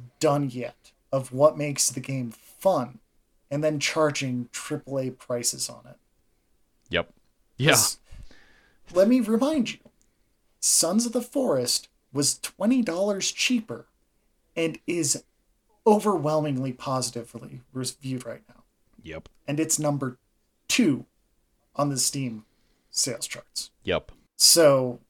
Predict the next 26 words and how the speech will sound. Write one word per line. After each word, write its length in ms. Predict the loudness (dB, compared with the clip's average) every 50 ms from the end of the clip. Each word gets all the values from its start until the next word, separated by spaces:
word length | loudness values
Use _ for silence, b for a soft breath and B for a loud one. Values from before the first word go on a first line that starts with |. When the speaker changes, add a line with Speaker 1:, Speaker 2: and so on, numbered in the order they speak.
| _ 0
Speaker 2:
there 200 | 2 4 6 6
are 80 | 6
millions 640 | 6 4 4 4 4 4 4 6 4 4 2 2 0 -2
of 60 | -4
advanced, 420 | -2 0 2 2 2 2 0 -2 -6
or, 100 | -6 -2
or, 600 | 0 0 0 0 0 -2 0 2 2 2 2 0 -2 -6 -10
or 120 | -10 -10
not 180 | -10 -10 -12 -12
millions 400 | -12 -14 -14 -14 -14 -16 -16 -14
probably, 400 | -12 -12 -10 -10 -10 -10 -10 -6
but, 180 | -4 -4 0 4
like, 180 | 4 4 4 4
there's 140 | 2 2 2
a 60 | 4
lot 240 | 4 6 6 6 6
of 80 | 4
examples 500 | 2 0 0 -2 -2 0 -2 -6 -8 -8
of 100 | -8 -8 -6
games 440 | -6 -6 -6 -8 -12 -14 -16 -18 -8 -2
that 260 | 0 0 0 0 0 0
are 440 | 0 2 2 2 0 -2 -6 -8 -12 _ _ _
super 480 | -16 -12 -10 -6 -4 -4 -2 0 0 0
indie, 500 | 0 0 0 -2 -2 -2 -4 -6 -8 -10 -18 _ _ _ _ _ -14
came 300 | -4 0 2 4 4 6
out 320 | 6 6 6 4 0 -4